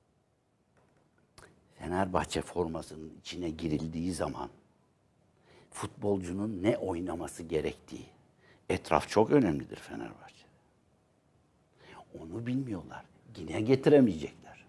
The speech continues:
Bak söylüyorum buradan şimdi. Yine getiremeyecekler. Hele bu getirdikleri bir şey. Ben gelmeden söyledim Allah'tan. Şimdi herkes diyor ki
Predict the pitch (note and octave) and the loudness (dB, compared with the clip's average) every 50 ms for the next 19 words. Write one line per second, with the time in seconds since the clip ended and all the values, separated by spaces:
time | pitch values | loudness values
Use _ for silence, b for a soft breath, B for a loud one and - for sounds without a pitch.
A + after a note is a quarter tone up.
0 | - - - - - - - C2 C2 C#2 F2+ C#3+ F#3 A#3+ G#3+ F3+ C3+ G2+ D2 B1+ | -12 -10 -10 -10 -8 -6 -2 0 2 4 6 8 8 8 8 8 6 4 4 0
1 | - - - - - - _ _ _ _ _ _ _ _ _ _ _ _ _ _ | -4 -6 -14 -16 -16 -20 _ _ _ _ _ _ _ _ _ _ _ _ _ _
2 | _ _ _ _ _ _ _ _ _ _ _ _ _ _ _ - C2 E2 C3 E3+ | _ _ _ _ _ _ _ _ _ _ _ _ _ _ _ -4 0 4 6 6
3 | D#3+ - - F2+ C2+ B1+ B1 G1+ - - - - - - - - - - G#2+ B2 | 6 6 4 2 2 2 -4 -8 -12 -14 -16 -16 -20 -20 -20 -14 2 8 10 10
4 | C#3+ E3 F3 E3+ E3+ D#3 - E3+ D3+ D3 D#3 - - F#3+ A3 A#3 A3 A3 - G#3 | 12 10 10 8 8 8 8 6 6 6 4 4 6 6 6 8 8 6 8 8
5 | E3+ D3 G#3+ G3 G#3+ G#3+ G#3+ A#3+ A#3+ A#3 A3+ A3 F#3 D3+ C3+ - - A#2 G#2+ F#2+ | 6 8 8 8 8 10 10 8 8 10 8 6 6 6 4 4 2 2 2 2
6 | F2 F#2 F2+ F2 E2 E2+ D#2+ D2+ - G2 F#2 - - C#3+ D#3+ E3 D#3 D#3 C3 D3+ | 0 0 -4 -2 0 0 0 0 0 -4 -6 -6 -6 -4 4 6 8 8 8 4
7 | D3+ D3 D#3 F#3 F#3+ F3+ | 0 -2 0 -4 -4 -4